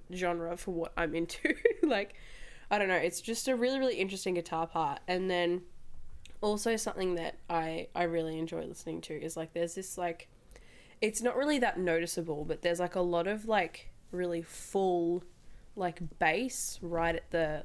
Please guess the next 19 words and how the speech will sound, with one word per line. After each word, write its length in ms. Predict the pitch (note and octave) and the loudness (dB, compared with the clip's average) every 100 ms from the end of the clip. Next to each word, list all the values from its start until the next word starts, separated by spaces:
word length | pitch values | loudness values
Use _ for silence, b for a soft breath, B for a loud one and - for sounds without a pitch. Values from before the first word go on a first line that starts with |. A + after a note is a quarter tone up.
| C#3+ | -4
like, 240 | D#3+ - | -6 -4
at 100 | E3 | 0
the 100 | E3+ | 2
lower 300 | D#3+ D#3+ D#3+ | 4 4 4
end 240 | D#3+ D#3+ | 2 -2
of 60 | E3 | -2
the 80 | D#3 | -4
register, 440 | D#3 D3+ E3+ - | -6 -6 -6 0
and 240 | E3+ F3+ E3+ | 0 2 0
it 60 | D#3 | -2
just, 160 | D#3+ | -2
like, 240 | F3 F3 - b b b b b | -2 -2 -6 b b b b b
fills 460 | - G3 G3 F#3 | -4 0 2 2
everything 460 | F#3 E3+ E3 D#3+ D3+ | 0 0 0 0 -2
out 340 | C#3+ F3 B3+ D#4 | -2 0 0 0
and, 160 | E3+ | -2
like, 240 | E3 E3 - | -2 -6 -6
gives 300 | F3+ F3+ G#3 | -8 -8 -6
the, 380 | F#3 F3+ E3 | -2 0 -2